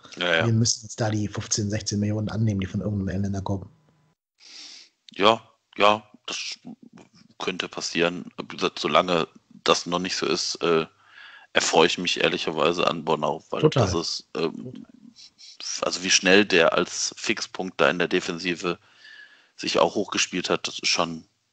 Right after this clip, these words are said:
Speaker 1: hat mich verwundert.
Speaker 2: Absolut. Ich denke halt, auf kurz oder lang wird er auch, äh, da der Abwehrchef, wenn der bei uns jetzt, wenn er nicht absteigen und er nicht sofort weggeht, wird der da hinten den Laden zusammenhalten und nicht Zichos da der,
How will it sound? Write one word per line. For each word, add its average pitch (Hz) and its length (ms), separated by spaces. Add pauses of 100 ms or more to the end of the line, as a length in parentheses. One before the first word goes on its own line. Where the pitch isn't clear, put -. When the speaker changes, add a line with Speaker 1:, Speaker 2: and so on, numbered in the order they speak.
(260)
Speaker 1:
hat - 260
mich - 140
verwundert. 95 540 (300)
Speaker 2:
Absolut. 92 520 (320)
Ich - 120
denke 127 220
halt, 131 100
auf - 120
kurz 143 220
oder 123 80
lang 131 200
wird 117 140
er 120 80
auch, 117 280
äh, 107 280 (720)
da 117 160
der 117 160
Abwehrchef, 110 520
wenn 110 100
der 110 100
bei 110 100
uns 107 160
jetzt, - 280
wenn 127 100
er 135 80
nicht 151 180
absteigen 156 380
und 139 80
er 127 60
nicht 151 140
sofort 135 340
weggeht, 143 440 (340)
wird 120 180
der 127 100
da 127 60
hinten 117 240
den 113 120
Laden 120 260
zusammenhalten 117 600
und 113 200
nicht - 400
Zichos 110 380
da 95 160
der, 92 300